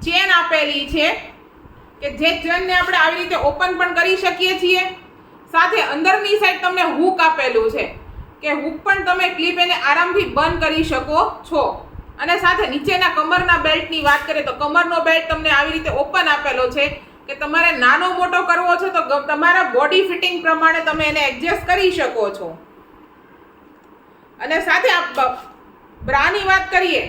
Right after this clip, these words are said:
તો શોલ્ડર બેલ્ટ પણ તમને તમારા એડજસ્ટ માટે આપેલો છે કે તમારે જે રીતે એને નાનો મોટો કરવો છે તો બંને બેલ્ટ તમે તમારા according એને નાનો મોટો કરી શકો છો. સાથે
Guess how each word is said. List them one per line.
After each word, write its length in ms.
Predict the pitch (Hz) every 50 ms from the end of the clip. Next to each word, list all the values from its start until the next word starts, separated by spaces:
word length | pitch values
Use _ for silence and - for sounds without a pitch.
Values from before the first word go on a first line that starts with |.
| - - - - - - -
તો 120 | - 349 370
શોલ્ડર 560 | - - 330 320 349 381 392 403 403 403 -
બેલ્ટ 360 | - 330 339 370 - - -
પણ 220 | 359 359 370 339
તમને 280 | 339 330 330 339 370 359
તમારા 500 | 359 349 330 320 339 339 339 339 311 -
એડજસ્ટ 460 | 302 269 247 311 359 392 370 - -
માટે 340 | 320 311 320 320 320 330 320
આપેલો 500 | 294 285 285 294 285 262 262 254 240 226
છે 160 | 240 294 - - - - - - - - -
કે 80 | 294
તમારે 440 | 285 - 294 294 302 339 349 359 359
જે 260 | 359 339 339 285 339
રીતે 240 | 359 415 392 392 403
એને 260 | 381 370 370 359 349
નાનો 300 | 330 311 294 302 320 339
મોટો 320 | 330 311 320 320 320 330 339
કરવો 360 | 359 370 381 381 381 359 320
છે 200 | - - 294 208 - - - - - - - -
તો 100 | 277 233
બંને 380 | 220 277 302 330 349 370 359
બેલ્ટ 280 | 359 349 339 349 339 349
તમે 200 | 330 320 330 320
તમારા 380 | 320 311 294 294 330 370 392
according 540 | 392 349 339 - - 349 339 339 359 339 330
એને 140 | 320 320 311
નાનો 300 | 277 277 277 302 339 339
મોટો 280 | 330 339 330 339 339 339
કરી 260 | 339 320 339 359 370
શકો 320 | 370 349 320 - 330 320
છો. 220 | 320 349 349 311 320
સાથે 380 | 320 320 330 339 - 392 -